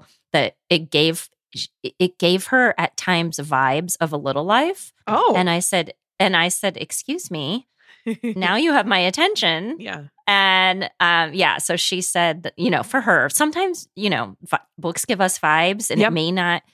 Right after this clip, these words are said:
Speaker 2: Yep.
Speaker 1: be, but it, that's what it, it, bu-, I, like, added it to my T B R. I wanna read that. And then I
Speaker 2: Yeah.
Speaker 1: love what you had to say about it too. So, yeah.
Speaker 2: It's really good. It's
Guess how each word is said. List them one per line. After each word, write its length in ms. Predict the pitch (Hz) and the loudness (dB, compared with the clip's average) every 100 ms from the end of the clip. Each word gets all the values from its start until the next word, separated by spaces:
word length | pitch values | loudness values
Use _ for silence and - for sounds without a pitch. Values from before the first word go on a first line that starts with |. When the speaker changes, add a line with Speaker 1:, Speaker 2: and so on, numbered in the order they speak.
| - | -12
Speaker 2:
Yep. 160 | 175 175 | -6 0
Speaker 1:
be, 180 | 247 | 0
but 180 | 185 151 | 2 0
it, 220 | 82 127 | 0 -2
that's 300 | - 220 262 | 2 0 0
what 100 | 196 - | -4 -4
it, 200 | 170 - _ _ _ - | -4 -6 _ _ _ -8
it, 100 | 160 | -8
bu-, 200 | 170 160 156 | -4 -2 0
I, 160 | 160 | 0
like, 260 | 143 147 - _ - | 0 -4 -8 _ -2
added 260 | 185 202 196 | 0 2 -2
it 140 | 196 | -4
to 100 | - | -6
my 360 | 196 175 175 175 _ _ _ - | -4 -2 -2 -4 _ _ _ -6
T 160 | 208 | -2
B 180 | 180 175 | 0 2
R. 420 | 160 156 160 175 - 147 | 4 6 4 4 0 -2
I 80 | |
wanna 240 | 160 180 143 | -2 0 -2
read 180 | 151 160 | -2 -2
that. 280 | 143 95 | -2 -2
And 120 | 151 175 | 0 2
then 220 | 170 160 | 2 0
I 40 | |
Speaker 2:
Yeah. 60 | 156 | 2
Speaker 1:
love 240 | 160 160 - | 2 0 -4
what 160 | 165 - | -6 -4
you 120 | 170 | 0
had 160 | 196 - | 0 0
to 60 | |
say 160 | 139 135 | -4 -4
about 180 | 139 131 | -4 -6
it 180 | 127 - | -8 -8
too. 420 | - 277 233 - | -4 -2 -2 -4
So, 420 | - 165 160 151 - | -2 0 0 -2 -2
yeah. 140 | 165 | -2
Speaker 2:
It's 120 | 127 | 0
really 260 | 190 208 247 | 2 2 4
good. 200 | 214 175 | 2 2
It's 380 | 190 - - | 2 -2 -6